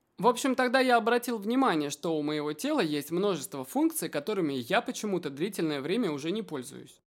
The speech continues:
А началось моё увлечение физкультурой с другого открытия. Я как-то лежал на диване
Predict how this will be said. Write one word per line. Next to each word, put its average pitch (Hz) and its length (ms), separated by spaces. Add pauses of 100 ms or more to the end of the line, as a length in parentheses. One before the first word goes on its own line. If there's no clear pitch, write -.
(120)
А 160 120
началось 269 420
моё 208 240
увлечение 185 480
физкультурой 165 1000
с 147 60
другого 208 420
открытия. 160 560 (180)
Я 190 200
как-то 196 640
лежал 208 360
на 190 80
диване 185 720